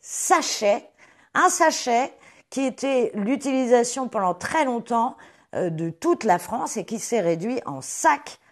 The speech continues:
à peu près partout. Mais c'est bien un sachet, le mot qui est utilisé en Corse. Donc vous le saurez, si jamais vous avez la chance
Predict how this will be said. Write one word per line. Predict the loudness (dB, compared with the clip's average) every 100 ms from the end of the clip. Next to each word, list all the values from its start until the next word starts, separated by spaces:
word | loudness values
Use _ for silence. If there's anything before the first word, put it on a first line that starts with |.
| _ -10
à | -8
peu | -8
près | -4 -2
partout. | 0 0 0 -2 -6 -6 -6 -20 -20 -10
Mais | -2 -2 -2
c'est | -6 -4
bien | -2 -4 -4
un | -6 -6
sachet, | 0 2 2 2 0 0 -2
le | -4 0 2
mot | 4 4 2 -6
qui | -4
est | -4 -4
utilisé | -10 -8 -6 -6 -4 -4 -6 -6 _
en | -8 -8 -10 2
Corse. | 2 2 -4 -16 -20 -20 _ _
Donc | -14 -10
vous | -4 0
le | 0
saurez, | 0 -2 0 -2
si | -4 -10 -12 -8
jamais | 2 2 4 0 0
vous | -2 -6
avez | -4 -6 -6
la | -10 -12
chance | -10 -4 -4 -4 -12